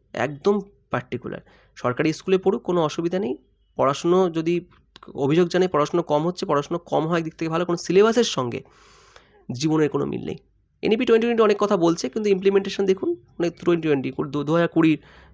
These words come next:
পরে তেইশ তেইশে এসছে সম্ভবত, আমার ডেটটা মনে নেই বা ইয়ারটা মনে নেই। তা কী হচ্ছে এরপরে? তো যাবতীয় যা করার, এই যে শিক্ষা ব্যবস্থা এবং, উম, এটাকে ধরে রাখার দায়িত্ব আমাদেরই। আমরাই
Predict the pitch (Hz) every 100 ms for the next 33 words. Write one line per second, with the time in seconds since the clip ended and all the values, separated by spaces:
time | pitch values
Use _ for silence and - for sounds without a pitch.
0 | - 143 135 151 143 139 135 123 - -
1 | - 131 139 131 135 135 131 131 131 123
2 | 135 143 131 120 123 123 131 131 139 190
3 | - - _ 202 196 196 127 - - -
4 | - - _ _ - - - - - -
5 | - 151 160 170 208 240 180 180 180 214
6 | - - - 185 233 254 269 _ - -
7 | 185 - 208 196 196 - 202 208 - -
8 | - - 165 165 202 202 - - _ _
9 | - 160 156 151 127 - _ _ _ -
10 | 175 190 190 139 151 190 185 196 156 156
11 | 165 - 196 202 - - 135 143 135 110
12 | - _ _ - 139 170 202 240 151 156